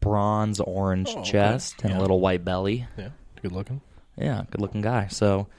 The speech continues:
Speaker 1: but <laughs> a certain friend of yours, like, it's very snippy for, like, no reason. Just be, like, sitting there. He's like,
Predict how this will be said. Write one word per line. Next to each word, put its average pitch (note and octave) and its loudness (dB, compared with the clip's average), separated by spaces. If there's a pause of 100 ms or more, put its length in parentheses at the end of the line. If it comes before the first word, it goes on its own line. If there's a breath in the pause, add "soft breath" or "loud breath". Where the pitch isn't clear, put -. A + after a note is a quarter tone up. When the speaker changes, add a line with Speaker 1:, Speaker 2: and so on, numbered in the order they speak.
(920 soft breath)
Speaker 1:
but G#2+ 4
<laughs> - -8
a - 0
certain C3+ 0
friend C3 2
of G2 -2
yours, F2+ -2
like, G2+ 0
it's G#2 -2
very A2+ 2
snippy G2 2
for, G2 -2
like, F2 -4
no F2+ 4
reason. F2+ 0 (360 soft breath)
Just - -16
be, F#2+ 2
like, F2+ 0
sitting - -2
there. G2+ 4
He's F2+ -2
like, F#2 -4